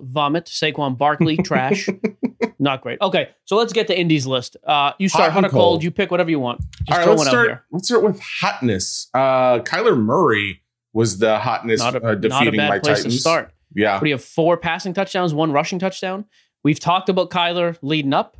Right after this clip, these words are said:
Speaker 1: Headlines,
Speaker 2: Mm-hmm.
Speaker 1: the twenty nineteen class. Uh, d-, he has, now again, the comps. This was the caveat with Indy. We need a comp of one or two games before the game and then right after. We wanted apples to apples before and right after the game. So obviously there's not a lot.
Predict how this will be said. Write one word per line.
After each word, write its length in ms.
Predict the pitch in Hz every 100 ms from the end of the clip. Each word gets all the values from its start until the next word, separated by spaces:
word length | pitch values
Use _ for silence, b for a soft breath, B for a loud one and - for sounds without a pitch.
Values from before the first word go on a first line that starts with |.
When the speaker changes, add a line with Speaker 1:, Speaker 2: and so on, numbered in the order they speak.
| _
Speaker 1:
Headlines, 480 | 151 156 156 156 120
Speaker 2:
Mm-hmm. 100 | 123
Speaker 1:
the 60 |
twenty 200 | 160 147
nineteen 480 | 139 131 123 160 139
class. 480 | 135 139 160 208 - _ _ _ _ _
Uh, 180 | - 143
d-, 140 | 147 151
he 200 | 175 233
has, 200 | 262 196 -
now 180 | 175 165
again, 200 | 160 147
the 80 | 139
comps. 420 | - 196 175 - b b b
This 220 | 151 196
was 140 | 202 151
the 80 | 143
caveat 480 | 170 165 147 139
with 160 | 147 131
Indy. 380 | - 160 131 120 _
We 80 | 151
need 120 | 156
a 20 | 156
comp 380 | - 170 156
of 220 | 147 135 127 _ _ _ _
one 260 | 143 156
or 60 | 190
two 160 | 190 202
games 260 | 180 165
before 380 | 135 139 - 175
the 100 | 170
game 260 | 165 170 160
and 140 | 143
then 120 | 143
right 200 | 139 143
after. 380 | 127 120 120 120
We 80 | 151
wanted 300 | 156 160 151
apples 400 | - 170 - 175
to 100 | 180
apples 320 | 156 147 139
before 400 | 131 127 - 156
and 80 | 139
right 80 | 139
after 220 | 135 -
the 60 | 131
game. 160 | 131
So 160 | 127 143
obviously 320 | 170 160 151
there's 220 | 135 135 131
not 160 | 131
a 40 | 120
lot. 440 | 120 127 110 -